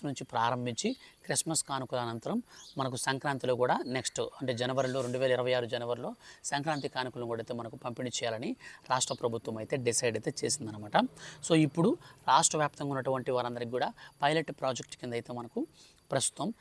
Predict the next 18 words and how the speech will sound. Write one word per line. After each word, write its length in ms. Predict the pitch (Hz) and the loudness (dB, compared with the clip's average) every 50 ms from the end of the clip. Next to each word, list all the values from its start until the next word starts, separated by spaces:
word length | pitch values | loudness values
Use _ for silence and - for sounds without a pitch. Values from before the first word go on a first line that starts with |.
| - - - - - | -16 -20 -2 2 4
రాష్ట్ర 220 | 131 135 - - 143 135 | 4 4 4 0 -2 -2
వ్యాప్తంగా 280 | 131 - - 135 127 123 | -2 -2 -4 -8 -8 -6
ఉన్నటువంటి 380 | 120 120 123 123 120 113 - 120 113 | -6 -6 -6 -6 -6 -4 -4 -4 -4
రేషన్ 240 | 117 123 120 - 123 | -4 -4 -6 -4 -4
కార్డు 140 | 123 120 117 | -2 -2 -2
లబ్ధిదారులకు 420 | 117 117 117 117 120 117 120 - 127 123 120 | -2 -2 0 0 0 0 -2 -4 -4 0 2
రాగులు, 360 | 117 117 120 123 120 117 120 117 113 | 2 2 2 0 -2 -4 -4 -4 -6
జొన్నలు 340 | - - 117 117 117 120 175 254 - - - - - - - | -6 -6 -4 -2 0 0 -2 -2 -4 -12 -20 -20 -10 -4 0
ఇవైతే 260 | 131 127 131 123 - 131 - | 2 2 2 0 -2 -2 -2
పంపిణీ 280 | 123 123 117 120 127 120 120 | 0 0 0 0 0 -2 -2
అయితే 120 | - 139 - - | -2 -4 -2 -2
చేస్తున్నారు. 440 | 123 113 - - - 117 113 127 180 233 - - - - - - | -2 -2 -2 -6 -6 -4 -2 -2 -2 -2 -4 -8 -20 -16 -10 -4
So 80 | - 151 135 131 | 0 2 2 4
అనంతరం 360 | 135 156 160 - 156 165 160 147 143 | 2 2 0 0 0 0 2 0 0
మనకు 220 | 139 135 - 220 262 - - - - _ _ - 139 | -2 -2 -2 -4 -4 -4 -6 -16 -20 _ _ 0 2
నేరుగా 320 | 135 135 139 135 135 165 - - - 127 | 4 6 6 6 4 2 0 0 2 2
అర్హత 260 | 131 127 135 135 - 135 127 | 2 4 2 2 2 4 4
ఎవరికైతే 380 | 127 123 - - 127 - 131 | 4 2 0 -2 -2 -2 -2